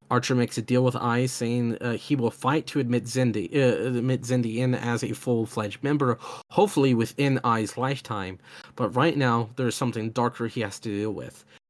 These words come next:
After a celebration ceremony, Tala and Archer reminisce about her dad and talk about the future of their administration.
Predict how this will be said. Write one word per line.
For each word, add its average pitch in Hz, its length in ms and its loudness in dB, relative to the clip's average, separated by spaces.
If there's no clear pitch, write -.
After 139 220 4
a 123 40 6
celebration 139 520 4
ceremony, 139 460 0
Tala 131 340 2
and 120 120 2
Archer 123 400 2
reminisce 117 540 0
about 120 260 0
her 123 140 -4
dad 104 400 -2
and 110 100 -4
talk 110 160 -2
about 117 160 -4
the 104 80 -8
future 123 380 -6
of 107 80 -4
their 110 100 -2
administration. 104 720 -6